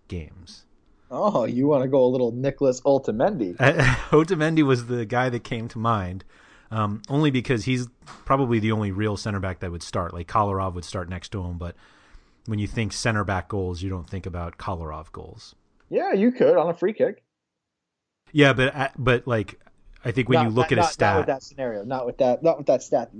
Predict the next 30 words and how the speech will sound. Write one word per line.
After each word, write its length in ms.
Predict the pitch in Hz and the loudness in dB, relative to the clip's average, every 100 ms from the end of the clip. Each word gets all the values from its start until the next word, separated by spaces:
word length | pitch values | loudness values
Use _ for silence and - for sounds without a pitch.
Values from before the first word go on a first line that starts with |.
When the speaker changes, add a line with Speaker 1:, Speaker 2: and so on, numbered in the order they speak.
| 90 | -10
Speaker 1:
Right, 300 | 160 139 101 | 4 6 6
Speaker 2:
Yes, 160 | 127 - | 2 0
I 20 | |
Speaker 1:
right. 80 | 110 | 0
Speaker 2:
understand. 260 | 82 - - _ 135 | 0 -6 -18 _ 2
Speaker 1:
Although 380 | 123 120 110 95 - | 6 6 6 2 -2
when 180 | 123 | 0
you 100 | 117 | 2
say 200 | 107 131 | 2 2
it 80 | 113 | 2
that 180 | 110 101 | 2 -2
way, 140 | 98 95 | -2 -6
it's 100 | - | -2
pro-, 180 | 127 | -2
it 60 | 113 | -2
was 120 | 101 | -2
probably 400 | - 110 98 92 | 2 2 2 -2
somebody 380 | 87 92 87 85 | -4 -6 -6 -6
who 140 | 87 | -6
was 120 | 90 82 | -6 -8
a 60 | |
fullback 500 | - 92 82 85 - | -8 -8 -8 -10 -8
playing 260 | - 95 90 | -6 -4 -4
as 80 | 85 | -6
a 60 | |
center 300 | - 156 127 | -6 -2 -2
back 240 | 107 95 - | -2 -4 -2
that 200 | 98 95 | -4 -2
day. 260 | 92 87 | -6 -6
But 180 | 87 | -10